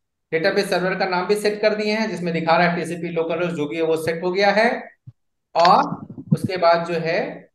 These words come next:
database का नाम जो है वो भी सेट हो गया। अगर आप यहाँ पे cursor लाइएगा तो दिख जाएगा database का नाम का क्या है, यहाँ पे टेस्ट डी बी है। और अब हम लोग open connection के पास हैं, ये भी आगे नहीं बढ़ा है।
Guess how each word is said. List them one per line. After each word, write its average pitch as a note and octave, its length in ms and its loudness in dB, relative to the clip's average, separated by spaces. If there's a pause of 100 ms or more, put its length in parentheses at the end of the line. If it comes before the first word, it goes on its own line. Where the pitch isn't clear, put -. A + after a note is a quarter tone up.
(160)
database F3 460 0
का F3 100 0
नाम E3+ 260 2
जो F3 120 2
है F3 180 2
वो E3+ 140 -2
भी F#3 120 -2
सेट F3+ 260 -4
हो F3+ 100 -2
गया। F#3 160 0
अगर E3+ 140 0
आप D#3+ 180 2
यहाँ D3+ 120 -2
पे D#3 100 -6
cursor D#3 260 -6
लाइएगा D#3 260 -2
तो D3+ 100 -4
दिख C#3+ 180 -8
जाएगा E3+ 180 0
database C#3+ 480 -4
का C#3+ 60 -6
नाम D3 220 -4
का D3+ 80 -2
क्या E3+ 180 0
है, E3 60 0
यहाँ E3 140 -2
पे A#3+ 180 -4
टेस्ट B2 300 -8
डी B2+ 140 -12
बी F3 120 0
है। G3+ 400 -2 (540)
और D#3+ 220 6
अब D#3 160 2
हम E3+ 140 -4
लोग D#3+ 180 -2
open E3 240 -6
connection D3+ 340 -4
के F3 80 0
पास E3+ 320 0
हैं, G3+ 80 0
ये E3+ 120 0
भी D#3+ 120 0
आगे C#3 260 0
नहीं C3 360 -4
बढ़ा F#3 280 6
है। G3+ 540 2